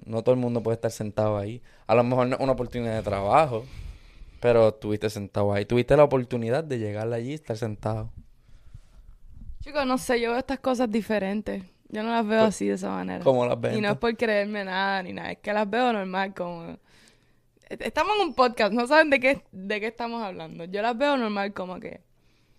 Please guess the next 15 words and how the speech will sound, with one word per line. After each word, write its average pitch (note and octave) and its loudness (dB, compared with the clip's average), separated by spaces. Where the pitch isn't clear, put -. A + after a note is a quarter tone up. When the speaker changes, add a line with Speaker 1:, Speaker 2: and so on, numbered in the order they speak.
Speaker 2:
si - -8
hubiese A#3 -4
estado C#4 6
ahí B3+ 6
por, G#3 -2
por G3+ -6
otra A3+ -4
cosa, G3+ -6
como - -8
Speaker 1:
Fuera B2 2
más B2 0
grande. A2 -4
Speaker 2:
fuera G3+ -8
más, G3+ -8
ajá. F3 -12